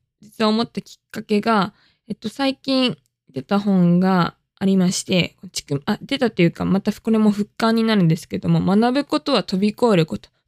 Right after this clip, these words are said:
自由のためのフェミニズムっていうのがちくま学芸文庫で出ていて、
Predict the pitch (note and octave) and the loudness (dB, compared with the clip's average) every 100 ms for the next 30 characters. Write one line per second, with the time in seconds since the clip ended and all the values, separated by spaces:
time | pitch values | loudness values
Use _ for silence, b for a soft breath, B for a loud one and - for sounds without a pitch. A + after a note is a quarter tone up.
0 | - A#3+ C4 G#3+ F#3 F3+ F3 F#3 F#3 G3+ | -6 -4 -2 0 0 0 0 0 4 4
1 | G3+ E3 D#3+ - F#3 F3 F3 - G3 G3 | 4 2 0 -4 -12 -10 -12 -6 -2 0
2 | F#3+ G3 G3 G3 F#3+ F#3+ F#3 F3 E3+ F3 | 0 -2 0 0 0 0 0 0 0 -2
3 | F3+ F3+ - C#4 B3+ | -6 -10 -4 -2 -2